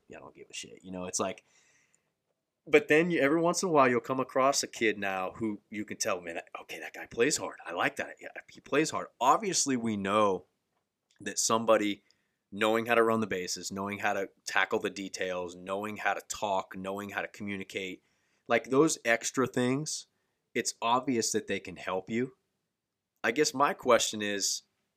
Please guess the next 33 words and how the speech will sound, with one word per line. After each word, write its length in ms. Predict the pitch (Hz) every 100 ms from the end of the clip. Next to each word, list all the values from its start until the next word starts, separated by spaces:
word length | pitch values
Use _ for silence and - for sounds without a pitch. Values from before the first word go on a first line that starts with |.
| -
and 120 | 104
I 60 | 104
was 160 | 110
on 260 | 113 104 101 -
with 200 | 98 -
Coach 180 | 104
Scally 460 | - - 101 101 92
at 120 | 87
Piedmont 460 | - 127 104 90 -
last 280 | 92 92 113
week 200 | 120 -
talking 260 | 98 90
about 240 | 87 87 -
this, 140 | 90
but 200 | - -
how 180 | - 131
much 240 | 147 165 -
can 160 | 139
they 140 | 104 87
hurt 400 | - 135 - 104
you 100 | 90
if 160 | -
you 120 | 90 76
don't 280 | 92 110 87
do 160 | 82
them 140 | 67 71
well? 220 | 69 - -
Like, 220 | 78 -
can 240 | - 87
those 400 | 87 98 110 110
be 200 | - 107
mistakes 600 | 101 95 - 104 104 -
too? 320 | - 104 104